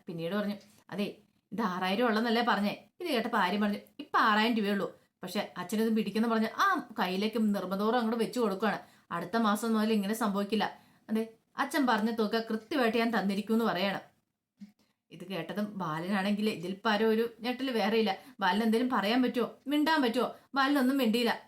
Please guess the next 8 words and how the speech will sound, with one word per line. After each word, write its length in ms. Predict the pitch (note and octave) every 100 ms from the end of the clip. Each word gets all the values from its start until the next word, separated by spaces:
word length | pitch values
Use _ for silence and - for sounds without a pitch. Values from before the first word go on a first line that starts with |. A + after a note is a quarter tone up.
| _ -
ബാലനും 300 | F3+ F3+ G#3
കൂടെ 140 | A3
ഇറങ്ങിപ്പോയി. 380 | A3+ G3+ G#3+ G3 - _
ഈ 100 | F4
സമയം 360 | D4+ A3 G#3 A3+ - - F#3+
ആര്യനും 500 | F3 F3 G#3+ A3+ -
അങ്ങോട്ടേക്ക് 380 | F#3+ F#3 G3 G#3+
പോവാണ്. 340 | F#3+ F#3+ G3